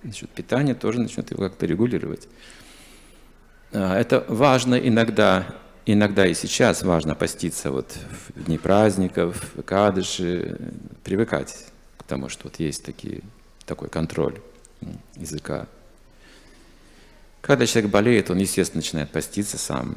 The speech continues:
тоже. Но здесь речь идет о другом. Не нужно болеть, нужно регулировать питание. В центре всего нашего здоровья это, собственно, питание. Питание, нечистота и беспокойство ума — три причины. И главным образом,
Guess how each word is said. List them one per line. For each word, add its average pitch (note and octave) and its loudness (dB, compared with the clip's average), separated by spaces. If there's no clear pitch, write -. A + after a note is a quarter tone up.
тоже. - -10
Но E2 -4
здесь A2+ 2
речь C3 -2
идет A#2+ 0
о A#2 2
другом. D#2+ 0
Не B2 6
нужно F2 2
болеть, C#2 -4
нужно G2+ -2
регулировать F#2 0
питание. - -12
В - -10
центре A#2+ 4
всего G2 -2
нашего F2+ 0
здоровья B2 4
это, B2 -6
собственно, - -8
питание. - -4
Питание, C3 2
нечистота G#2+ 0
и F2+ -2
беспокойство G2+ -4
ума — B2 0
три C3 -4
причины. E2 -4
И F2+ -2
главным C3 2
образом, E2+ -4